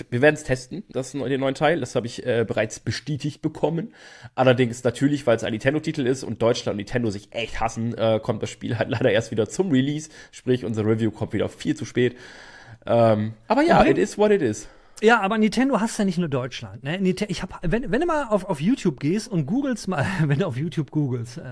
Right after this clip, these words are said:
Speaker 2: und suchst mal nach, äh,
Speaker 1: <laughs> Klasse.
Speaker 2: äh, äh, Nintendo hates Gamers oder warum hasst Nintendo Spieler, da findet man so einiges.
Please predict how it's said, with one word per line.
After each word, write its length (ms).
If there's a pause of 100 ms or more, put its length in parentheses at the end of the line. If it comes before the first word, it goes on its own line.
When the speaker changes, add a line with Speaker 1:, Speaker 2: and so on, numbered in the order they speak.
(540)
Speaker 2:
und 180
suchst 280
mal 200
nach, 240
äh, 240 (180)
Speaker 1:
<laughs> 200
Klasse. 480
Speaker 2:
äh, 20
äh, 260
Nintendo 460
hates 360
Gamers 420
oder 200
warum 340
hasst 260
Nintendo 420
Spieler, 540 (280)
da 100
findet 440
man 240
so 120
einiges. 540